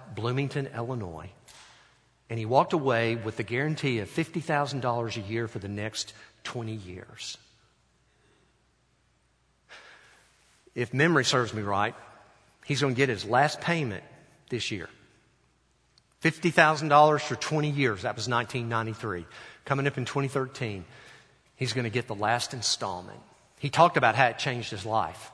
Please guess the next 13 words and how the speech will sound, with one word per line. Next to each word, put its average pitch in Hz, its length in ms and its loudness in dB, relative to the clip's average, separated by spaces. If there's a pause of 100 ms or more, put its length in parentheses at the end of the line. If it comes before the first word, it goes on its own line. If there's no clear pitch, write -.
(920)
And 139 120 -2
it 160 120 -2
did. 120 280 0 (720)
But 120 120 0
he 139 100 2
was 123 200 0 (460)
back 127 300 4
at 107 160 -4
work 135 320 4
three 120 260 -2
days 110 280 -2
later. 143 380 -2 (1400)
"Why? 127 340 2